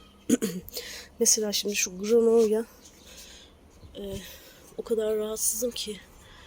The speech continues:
şöyle kurumuş yaprakları var. Bunları almamak için. Arkadaşlar bu uyanıyor.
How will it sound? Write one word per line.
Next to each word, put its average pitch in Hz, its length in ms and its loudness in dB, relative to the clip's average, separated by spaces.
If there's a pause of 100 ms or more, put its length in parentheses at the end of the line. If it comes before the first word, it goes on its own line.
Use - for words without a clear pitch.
(300)
şöyle 208 480 -2 (300)
kurumuş 214 420 2
yaprakları 208 640 -6
var. 202 240 -8 (840)
Bunları 214 500 2 (340)
almamak 208 400 2
için. - 220 -4 (600)
Arkadaşlar 208 580 -2
bu 196 80 -6
uyanıyor. 214 460 2